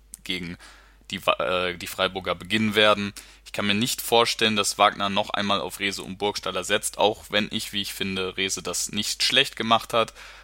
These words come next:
Ähm, Burgstaller halt eher weniger, ähm, aber Matondo und Rahman haben ihre Sache gegen Frankfurt, ähm, gerade Rahman in den letzten vier, fünf Spielen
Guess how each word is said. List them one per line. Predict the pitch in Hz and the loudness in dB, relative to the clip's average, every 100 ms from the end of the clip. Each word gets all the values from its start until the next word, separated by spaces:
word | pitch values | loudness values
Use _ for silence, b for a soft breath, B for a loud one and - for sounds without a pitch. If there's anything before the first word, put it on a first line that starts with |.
| B | B
Ähm, | 101 98 92 | 2 2 2
Burgstaller | 107 104 107 101 | 0 4 4 4
halt | 98 98 | 4 2
eher | 92 92 92 | 2 2 2
weniger, | 92 95 92 87 85 | 0 0 0 0 0
ähm, | 85 85 | -4 -4
aber | 82 95 92 | -4 -2 -2
Matondo | 92 - 98 98 | -2 -2 -2 -2
und | 85 90 | -4 -2
Rahman | 90 87 90 92 | 2 4 4 2
haben | 98 101 90 - | 0 -2 -4 -8
ihre | 95 90 | -8 -2
Sache | 92 - | 0 0
gegen | 95 92 90 | -2 -4 -6
Frankfurt, | - - 92 98 98 92 82 | -6 -2 -2 -2 -2 -2 -2
ähm, | 85 85 - | -6 -8 -2
gerade | 95 92 95 | 4 4 4
Rahman | 90 92 92 104 101 73 - - - | 0 2 4 2 0 -6 -16 -20 -10
in | 98 | -4
den | 98 | -2
letzten | 98 - - 101 95 - | 0 0 -2 -2 -6 -10
vier, | - - 107 | -14 -6 -2
fünf | 98 - 98 | -2 -4 -6
Spielen | - - 101 101 | -6 -2 0 0